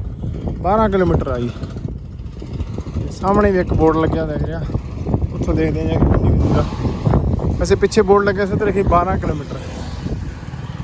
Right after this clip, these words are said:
ਹਰਿਦੁਆਰ ਬਾਰਾਂ ਕਿਲੋਮੀਟਰ ਰਹਿ ਗਿਆ। ਬਸ ਆਪਾਂ ਪੰਦਰਾਂ ਜਾਂ ਵੀਹ ਮਿੰਟ ਦੇ ਵਿੱਚ ਵਿੱਚ ਆਪਾਂ ਹਰਿਦੁਆਰ ਪਹੁੰਚ ਜਾਵਾਂਗੇ। ਹਰ ਕੀ ਪੌੜੀ ਹਰਿਦੁਆਰ ਜੀ। ਆਪਾਂ ਇੱਥੇ ਪਹੁੰਚ ਗਏ ਜੀ ਮੋਹਨ ਜੀ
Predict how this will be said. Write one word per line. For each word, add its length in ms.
ਹਰਿਦੁਆਰ 340
ਬਾਰਾਂ 300
ਕਿਲੋਮੀਟਰ 360
ਰਹਿ 160
ਗਿਆ। 160
ਬਸ 180
ਆਪਾਂ 240
ਪੰਦਰਾਂ 320
ਜਾਂ 120
ਵੀਹ 180
ਮਿੰਟ 180
ਦੇ 60
ਵਿੱਚ 180
ਵਿੱਚ 140
ਆਪਾਂ 240
ਹਰਿਦੁਆਰ 480
ਪਹੁੰਚ 180
ਜਾਵਾਂਗੇ। 220
ਹਰ 120
ਕੀ 140
ਪੌੜੀ 260
ਹਰਿਦੁਆਰ 480
ਜੀ। 80
ਆਪਾਂ 260
ਇੱਥੇ 220
ਪਹੁੰਚ 300
ਗਏ 120
ਜੀ 120
ਮੋਹਨ 400
ਜੀ 100